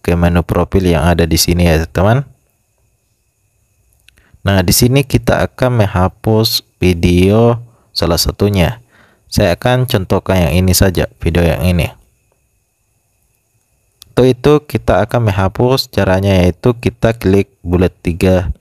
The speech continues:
titik ini ya, teman-teman. Kemudian kita geser dari kanan ke kiri seperti ini. Nah, kemudian kita melihat yaitu ikon hapus.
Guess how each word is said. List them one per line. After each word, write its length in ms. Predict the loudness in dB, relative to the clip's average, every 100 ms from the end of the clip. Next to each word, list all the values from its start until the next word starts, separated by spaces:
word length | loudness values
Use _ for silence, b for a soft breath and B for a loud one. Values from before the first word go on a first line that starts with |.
| _ _
titik 300 | -2 -2 -2
ini 220 | -2 2 2
ya, 160 | 0 -2
teman-teman. 580 | -2 -2 0 2 0 -4 -14 _ _ _ _ _ _ _ _ _ _ _ _ _ b b b b
Kemudian 480 | 0 2 2 0 -2
kita 480 | -6 -4 0 0 2
geser 640 | -2 0 2 2 2 -2 -10 _ _ _ _ _
dari 440 | -2 0 0 -2
kanan 400 | -2 -2 -2 -4
ke 80 | -6
kiri 560 | -4 0 0 -2 -4 -6
seperti 560 | -6 -6 -6 -2 -2
ini. 160 | 0 0 -2 -8 _ _ _ _ _ _ _ _ _ _ _ _ _ _ _ b b _
Nah, 160 | -2 0
kemudian 480 | 0 2 2 0
kita 720 | 0 -4 -2 2 2 2 -2 _ _
melihat 560 | -4 0 0 2 0 -2
yaitu 480 | -2 -2 -2 -2 -2
ikon 400 | -2 -2 -4 -2
hapus. 480 | -4 -2 -2 -2